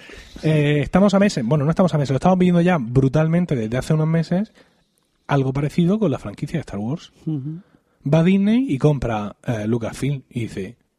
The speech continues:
Speaker 1: "Pero vamos a ver, ¿pero por qué no estamos ganando dinero continuamente?". Y, y ha planificado, pues, todo. O sea, es que ahora mismo ya se está vendiendo en las tiendas Disney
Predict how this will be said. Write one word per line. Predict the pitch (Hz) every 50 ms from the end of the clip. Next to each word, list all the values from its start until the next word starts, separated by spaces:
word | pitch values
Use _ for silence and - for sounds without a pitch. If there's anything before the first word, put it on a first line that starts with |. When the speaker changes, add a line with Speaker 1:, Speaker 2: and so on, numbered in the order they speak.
| _ _ _
Speaker 1:
"Pero | - 98 90 90
vamos | 90 92 92 - -
a | 101
ver, | 95 123 190 - _ _ _ - _ _ _ _ _ _ _ _ _ _ _ _
¿pero | - 127 113 107
por | 107 104 -
qué | - 123
no | 110 107
estamos | - - 123 113 113 101 - - - _ _
ganando | 123 123 113 123 120 120 123 139 139 131 127 117
dinero | 113 113 120 127 123 123 113 -
continuamente?". | - 117 107 95 - - 104 104 120 170 220 226 - 208 - _ _ _ _ _ _ _ _ _ _ _ _ _ _ _ _ _ _
Y, | - 147 135 120 110 -
y | - 113
ha | 113
planificado, | 104 107 104 110 101 - - 113 - 139 160 170
pues, | 175 156 -
todo. | - 110 107 110 123 127 127 -
O | -
sea, | - 131 113
es | 107 -
que | - 131
ahora | 135 147
mismo | 160 165 175 202 226
ya | 185 139 120 156 170
se | 175 - 190
está | - - 165
vendiendo | 156 147 143 151 156 160 156 156
en | 147
las | 123 -
tiendas | - - 143 147 151 147
Disney | 151 160 156 151 160 185 202